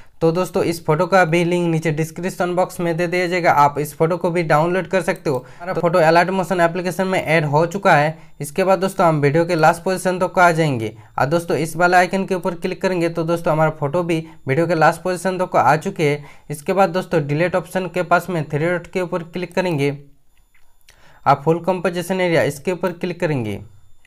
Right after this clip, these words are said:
मूव एंड ट्रांसफर के ऊपर क्लिक करेंगे और थर्ड वाले ऑप्शन के ऊपर क्लिक करेंगे और इसका साइज को कुछ इस तरह का करके एडजस्टमेंट कर लेंगे। इसके बाद दोस्तों, स्क्रीन के ऊपर टैप करेंगे और फर्स्ट पोजीशन पे आ जाएंगे।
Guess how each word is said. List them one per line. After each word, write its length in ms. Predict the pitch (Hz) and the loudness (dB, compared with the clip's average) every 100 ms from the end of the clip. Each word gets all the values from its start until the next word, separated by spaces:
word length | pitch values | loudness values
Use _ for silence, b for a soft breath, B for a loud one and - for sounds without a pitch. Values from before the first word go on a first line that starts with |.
| - _ - - - - - - _ - - b b | -20 _ -20 -20 -20 -20 -20 -20 _ -20 -20 b b
मूव 220 | 147 160 180 | 2 4 4
एंड 120 | 185 | 0
ट्रांसफर 360 | 185 175 185 175 | -2 0 0 2
के 120 | 190 | 0
ऊपर 200 | 180 180 | -2 -4
क्लिक 260 | 170 185 175 | -4 -6 -2
करेंगे 380 | 185 180 156 151 b b b | -2 0 -2 -4 b b b
और 100 | - | -2
थर्ड 280 | 135 139 147 | 4 2 4
वाले 180 | 180 190 | 2 4
ऑप्शन 360 | 185 - 175 | 2 0 -4
के 100 | 175 | -2
ऊपर 200 | 185 185 170 | -4 -4 -6
क्लिक 240 | 170 175 | -6 -6
करेंगे 160 | - 139 | -4 -2
और 80 | 151 | -2
इसका 200 | 156 185 | -2 -2
साइज 220 | 175 165 | 0 0
को 100 | 180 | -2
कुछ 240 | 175 180 - | -6 -8 -8
इस 140 | 160 | -6
तरह 140 | 185 170 | -2 -2
का 120 | 175 | -2
करके 240 | 170 165 180 | -4 -2 0
एडजस्टमेंट 580 | 165 160 165 180 175 | 0 0 -4 -4 -4
कर 100 | 170 165 | -2 0
लेंगे। 400 | 147 127 113 104 - - - - - _ - - _ - B B - | 0 -2 -6 -8 -14 -20 -20 -20 -20 _ -20 -20 _ -20 B B -14
इसके 240 | 139 - | -10 -2
बाद 160 | 180 185 | 0 0
दोस्तों, 300 | 180 190 170 | -2 -4 -4
स्क्रीन 280 | 165 185 185 | -4 -6 -4
के 80 | 185 | -4
ऊपर 160 | 175 | -4
टैप 260 | 170 180 175 | -2 -4 -2
करेंगे 240 | 185 180 175 | -4 0 2
और 120 | 165 | 2
फर्स्ट 280 | 165 143 151 | 4 0 0
पोजीशन 380 | 185 175 185 180 | -4 -2 -4 -2
पे 140 | 185 | 2
आ 100 | 180 | 2
जाएंगे। 400 | 170 160 135 107 | 4 0 -2 -6